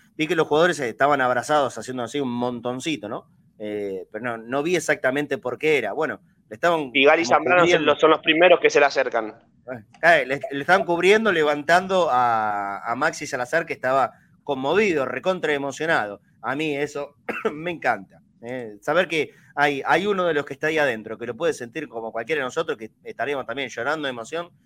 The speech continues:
Speaker 1: me, me parece fabuloso. Y aparte porque Maxi Salazar es un muy buen jugador, eh, es un proyecto de jugador bárbaro. Eh, esto habla muy bien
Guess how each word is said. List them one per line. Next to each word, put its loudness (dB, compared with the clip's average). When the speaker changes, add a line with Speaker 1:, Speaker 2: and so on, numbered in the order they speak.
Speaker 1:
me, -10
me -12
parece -8
fabuloso. -8
Y -14
aparte 0
porque -2
Maxi 0
Salazar 0
es -12
un -10
muy -2
buen -4
jugador, -2
eh, -12
es -20
un -18
proyecto -6
de -4
jugador -4
bárbaro. -8
Eh, -4
esto -2
habla 2
muy -6
bien -14